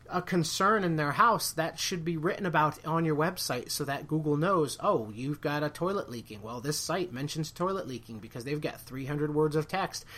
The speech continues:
And they, uh, you know, I can, Google reads the page and knows that your site's about, um, you know, fixing toilets and toilet leaks and the concerns that the customer has, okay? So,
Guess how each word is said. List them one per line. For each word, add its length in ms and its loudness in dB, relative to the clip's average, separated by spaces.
And 280 0
they, 360 -2
uh, 360 -4
you 140 -6
know, 80 -2
I 140 -2
can, 180 -2
Google 300 2
reads 320 2
the 240 2
page 400 4
and 100 -2
knows 320 2
that 240 -10
your 180 -2
site's 360 -2
about, 420 0
um, 480 -2
you 120 0
know, 180 -2
fixing 340 0
toilets 460 4
and 340 -6
toilet 320 4
leaks 360 -4
and 120 -6
the 60 -8
concerns 520 -2
that 120 -6
the 60 -10
customer 420 -2
has, 460 0
okay? 260 -6
So, 320 -6